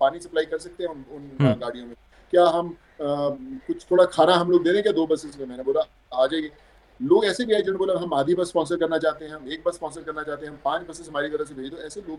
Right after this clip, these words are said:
Speaker 1: बहुत आए और उन लोगों के जुड़ने से हमें एक, अ, मेरे को एक और, अ, कॉन्फिडेंस आना शुरू हुआ कि लोग बहुत सारे हैं जो करना चाहते हैं पर हेल्पलेस हैं। तो
Speaker 2: हम्म।
Speaker 1: कहीं आपको आगे लगना पड़ेगा और इनको जोड़ना पड़ेगा। और then, अ, the whole thing became like a movement और buses, trains, flights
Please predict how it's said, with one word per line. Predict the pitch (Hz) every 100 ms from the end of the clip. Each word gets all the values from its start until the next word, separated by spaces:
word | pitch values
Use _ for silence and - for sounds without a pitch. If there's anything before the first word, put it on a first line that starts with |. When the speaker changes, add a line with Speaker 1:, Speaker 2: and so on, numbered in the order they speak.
| 135
Speaker 1:
बहुत | 131 135
आए | 135 - _ - -
और | 175 190
उन | 180 180
लोगों | 190 233
के | 240 - 247 262 262
जुड़ने | - - 123 139 165 220 269
से | - 151 - _ _ _ 156
हमें | 208 254
एक, | 220 220
अ, | - - 160 160 160 156 - 156
मेरे | 147 165
को | 175 220
एक | 190 190
और, | 185 190 185
अ, | 160 156 151 139
कॉन्फिडेंस | 156 156 196 175
आना | 175 160
शुरू | 165 160
हुआ | 180
कि | 190
लोग | 214 165 180 180
बहुत | 139 180
सारे | 226 208
हैं | 202
जो | 196
करना | - 156 185
चाहते | 180 156 175
हैं | - _ _ -
पर | 190
हेल्पलेस | 180 190 220 175
हैं। | 123
तो | - _ 127
Speaker 2:
हम्म। | 127
Speaker 1:
कहीं | 170 208 233
आपको | 196 202
आगे | 196 165 190 196 -
लगना | 143 139 180
पड़ेगा | 180 190 190
और | 185
इनको | 165 170
जोड़ना | 127 131 147
पड़ेगा। | 156 156 160
और | 147
then, | 151 160 165 _ 151 147
अ, | 143 135 - _ _ _ - 143
the | 135
whole | 180 185
thing | 185 139
became | 160 156
like | 156 147
a | 143
movement | 160 160
और | 151 139
buses, | 143 175 156 -
trains, | 165 165 165 151 -
flights | 143 151 -